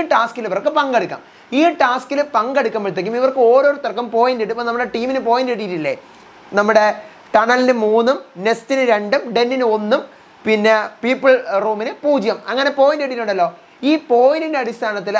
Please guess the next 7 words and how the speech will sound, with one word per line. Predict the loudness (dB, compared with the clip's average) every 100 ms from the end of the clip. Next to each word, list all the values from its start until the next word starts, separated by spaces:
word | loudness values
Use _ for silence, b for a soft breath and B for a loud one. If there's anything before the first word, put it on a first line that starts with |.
| -2
അവസാനം | 0 -2 0 0 2 0 0
വരുമ്പോൾ, | 0 0 0 0 -2 -16 _ _ _ _ -20 -20 -2
ഏഹ്, | 0 0 2
ഈ | 0 2 0
ടാസ്കുകൾ | -2 -2 0 0 -2
അഞ്ചെണ്ണം | -4 -4 -2
ആയിക്കോട്ടെ, | -2 -4 -6